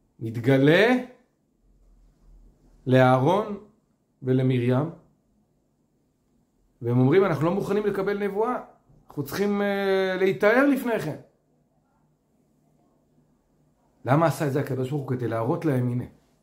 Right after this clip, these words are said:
ככה אני מגיע למשה רבנו, הנבואה שלכם לא דומה לנבואה של משה רבנו." למשה רבנו אני מגיע אליו בלי התראה מוקדמת, מגיע אליו, חוץ מהשינויים באופן הנבואה, מראה בלא בחידות,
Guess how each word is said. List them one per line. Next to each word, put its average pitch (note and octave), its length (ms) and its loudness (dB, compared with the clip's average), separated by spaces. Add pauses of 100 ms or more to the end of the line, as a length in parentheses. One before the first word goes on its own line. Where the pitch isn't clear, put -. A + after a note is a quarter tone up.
(680)
ככה G#3+ 300 2
אני F#3 120 2
מגיע E3 280 0
למשה F3 320 -4
רבנו, E3+ 400 -4
הנבואה C3+ 380 -2
שלכם F#3 440 -4
לא F#3+ 80 2
דומה F#3 420 2
לנבואה F3+ 440 -2
של B2+ 220 -10
משה A2 160 -16
רבנו." G2 340 -18 (1500)
למשה C3 320 2
רבנו A3+ 260 2
אני G#3+ 80 0
מגיע G#3 300 -2
אליו A3+ 200 0
בלי A3+ 180 -4
התראה A3+ 280 0
מוקדמת, A3 540 -2
מגיע F#3+ 340 -2
אליו, G#3 380 2 (320)
חוץ - 280 -12
מהשינויים E3+ 1160 -4
באופן G3 340 -2
הנבואה, E3 500 -2
מראה D3 280 -2
בלא D3 220 0
בחידות, D3+ 640 -6